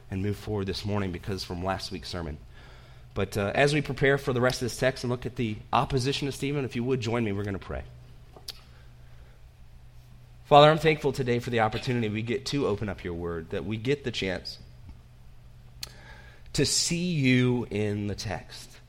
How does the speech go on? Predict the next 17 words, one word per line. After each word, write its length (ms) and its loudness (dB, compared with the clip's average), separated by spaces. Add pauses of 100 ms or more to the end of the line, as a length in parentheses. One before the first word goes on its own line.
God, 140 -6
I 60 -4
pray 220 -6
that 140 -4
Jesus 380 -4
would 100 -4
be 140 -4
evident 380 0
this 160 -4
morning. 300 0 (2000)
Lord, 140 2
that 160 4
in 120 2
my 140 2
preparation 720 0
and 120 0
in, 280 -2